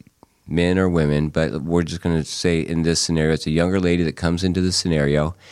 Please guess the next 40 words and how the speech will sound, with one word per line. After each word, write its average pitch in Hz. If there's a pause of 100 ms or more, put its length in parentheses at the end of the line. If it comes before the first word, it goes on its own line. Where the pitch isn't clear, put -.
(420)
and, 90
uh, 87 (320)
she -
starts 92 (360)
doing 95
some 98
chores 92
around 92
the 87
house 85
for -
dad, 82 (540)
and, 90
uh, 87
then 98
she -
says, 92
"You 98
know, 98
it'd 90
be 101
a 92
lot 92
easier 107
if 87
I 87
could 87
pay 110
your 95
bills 110
for 80
you, 71 (300)
if 90
I 90
could 87
actually 85
write 76
the 71
checks, -
because 80